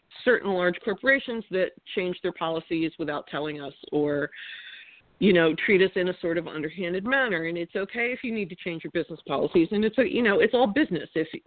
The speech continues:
but it's up to the corporations to say, 'This is how we're going to run this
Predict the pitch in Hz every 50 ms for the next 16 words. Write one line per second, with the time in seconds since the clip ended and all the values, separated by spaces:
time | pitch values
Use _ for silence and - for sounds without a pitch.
0 | 185 - - 196 190 185 - - - - 185 185 185 - - 190 202 202 - -
1 | - 254 220 214 208 - 226 190 190 185 196 233 285 320 - - 254 226 - -
2 | 208 202 - 190 180 175 165 202 202 - 196 180 202 190 170 165 170 160 160 165
3 | 165 165 - 175 156 160 156 156 151 151